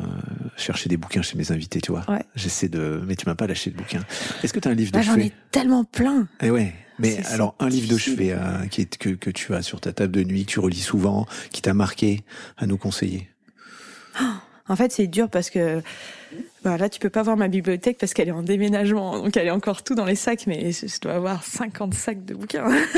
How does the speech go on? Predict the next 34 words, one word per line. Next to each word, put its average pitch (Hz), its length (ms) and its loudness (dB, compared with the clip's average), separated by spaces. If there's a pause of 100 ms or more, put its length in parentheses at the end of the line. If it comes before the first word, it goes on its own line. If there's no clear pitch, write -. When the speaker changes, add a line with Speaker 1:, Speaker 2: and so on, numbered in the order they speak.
(120)
Speaker 2:
<laughs> 392 1000 2
C'est - 280 -4
énorme. 202 460 0 (560)
Et 170 1500 2 (240)
c'est, - 160 -6
c'est, 202 220 -2 (100)
c'est - 200 -2
difficile 202 580 -2
d'en, 185 220 -2
d'en 175 140 -2
cibler 180 540 -2 (180)
un. 240 260 4 (580)
Et 208 120 6
en 202 80 6
plus, 302 200 4
alors, 175 200 4
paradoxalement, 220 960 2
ça - 160 -2
aussi, - 300 -2 (460)
j'ai - 120 2
beaucoup 175 280 -2
de 196 60 0
livres, 247 140 2
j'en 170 140 0
ai 156 80 -2
lu 156 120 -6
beaucoup, 185 420 -2 (640)
mais... 185 440 2
Euh, 175 680 2 (320)
là 214 460 4
où 208 120 2
je 190 140 0
trouve - 400 -2
qu'on, 180 680 0